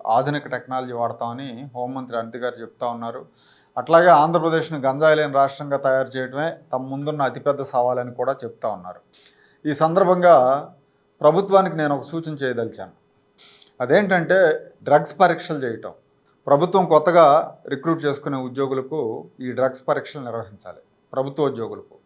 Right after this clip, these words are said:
మీరు రిక్రూ-, కొత్త రిక్రూట్మెంట్ చేసేటప్పుడు ఇప్పుడు ఉన్నోళ్ళకి కాదు, ఎందుకంటే వీళ్ళంతా కుర్రాళ్ళే ఉంటారు. వీళ్ళు నిన్న మొన్నటి వరకు ఖాళీగానో శిక్షణ పొందుతానే ఉండుంటారు. ఇప్పుడు త్వరలో మనకి పోలీస్ శాఖలో కానిస్టేబుల్ భర్తీ, కానిస్టేబుల్ పోస్టులు భర్తీ చేయబోతున్నారు.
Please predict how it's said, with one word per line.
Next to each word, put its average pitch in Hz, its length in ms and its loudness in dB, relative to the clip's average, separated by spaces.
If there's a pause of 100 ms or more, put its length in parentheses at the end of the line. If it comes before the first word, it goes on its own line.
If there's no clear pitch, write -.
(280)
మీరు 117 340 -18
రిక్రూ-, 127 280 -14
కొత్త 139 240 -2
రిక్రూట్మెంట్ 139 560 -6
చేసేటప్పుడు 107 560 -12 (240)
ఇప్పుడు 113 240 -14
ఉన్నోళ్ళకి 131 440 -2
కాదు, 120 300 -10 (580)
ఎందుకంటే 151 380 -2
వీళ్ళంతా 151 320 2
కుర్రాళ్ళే 156 420 4
ఉంటారు. 107 540 -6 (460)
వీళ్ళు 143 160 -2
నిన్న 151 140 -2
మొన్నటి 160 280 0
వరకు 151 240 2
ఖాళీగానో 151 500 2
శిక్షణ 147 280 -10
పొందుతానే 135 440 -4
ఉండుంటారు. 117 580 -8 (420)
ఇప్పుడు 135 200 -12
త్వరలో 143 340 4
మనకి 147 380 2
పోలీస్ 160 420 0
శాఖలో 147 280 0
కానిస్టేబుల్ 139 640 -4
భర్తీ, 127 440 -6
కానిస్టేబుల్ 131 640 -4
పోస్టులు 123 300 -8
భర్తీ 127 240 -8
చేయబోతున్నారు. 101 640 -12